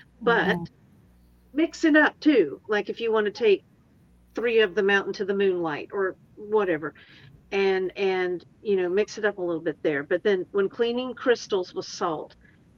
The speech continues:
Speaker 1: you need to do an indirect method, which is some kind of organic material, wood, glass, whatever. Put your
Speaker 2: Mm-hmm.
Speaker 1: salt there, then put another organic piece. And I usually do, like, two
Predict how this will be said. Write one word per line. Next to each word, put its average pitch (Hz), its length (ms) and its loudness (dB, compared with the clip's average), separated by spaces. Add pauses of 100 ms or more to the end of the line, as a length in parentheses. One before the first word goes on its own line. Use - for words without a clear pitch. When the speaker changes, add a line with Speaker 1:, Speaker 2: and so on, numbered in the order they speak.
(120)
Speaker 1:
you 214 120 -2
need 220 220 -4
to 220 80 -8
do 214 240 0
an 202 160 0
indirect 208 600 -2
method, 170 580 -4 (200)
which 196 280 2
is 180 380 0 (300)
some 233 280 -4
kind 247 220 -4
of 226 80 0
organic 214 680 0
material, 190 680 0
wood, 208 520 0 (300)
glass, 190 720 -4 (140)
whatever. 185 460 -4 (500)
Put - 200 -2
your 220 80 0
Speaker 2:
Mm-hmm. 170 100 -2
Speaker 1:
salt 220 280 0
there, 185 220 -16 (640)
then 208 260 2
put 220 200 0
another 214 440 2
organic 208 580 -2
piece. 170 380 -6 (400)
And 214 100 -2
I 226 80 2
usually 269 320 -4
do, 233 140 -2
like, 202 240 -2
two 214 460 -2